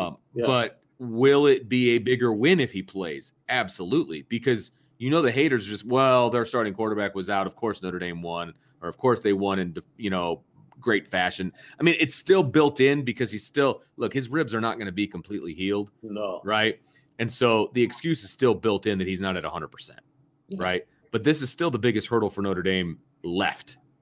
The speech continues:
Speaker 1: on, on the schedule. And, and people can, you know, talk up Stanford and, and Georgia Tech all they want. This is still the biggest hurdle left, and it's not close.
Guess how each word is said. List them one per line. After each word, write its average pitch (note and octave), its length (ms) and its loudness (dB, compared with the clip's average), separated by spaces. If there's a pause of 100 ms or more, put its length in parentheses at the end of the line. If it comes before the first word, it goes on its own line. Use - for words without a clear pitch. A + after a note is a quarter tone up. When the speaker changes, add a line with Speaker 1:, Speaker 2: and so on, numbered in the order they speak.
(360)
Speaker 1:
on, F#2+ 340 -2
on F2+ 160 -6
the D#2 80 -10
schedule. - 500 -10 (200)
And, F#2+ 340 -2
and F#2+ 160 -6
people A#2 240 -2
can, F#2+ 300 -4 (640)
you G#2 80 -2
know, F2+ 180 2
talk B2+ 400 0
up A#2+ 380 0
Stanford A#2+ 600 2
and, F2+ 340 -2
and G2 120 -8
Georgia G#2 280 -4
Tech G#2 240 -4
all G2 100 -2
they F2+ 120 -4
want. F2+ 360 -4
This G#2+ 200 -4
is G2+ 80 -12
still A2 260 0
the F2+ 80 -6
biggest F#2 280 0
hurdle F#2 300 -2
left, D#2+ 360 -6
and F2 140 -8
it's - 160 -12
not F2+ 200 -6
close. - 480 -14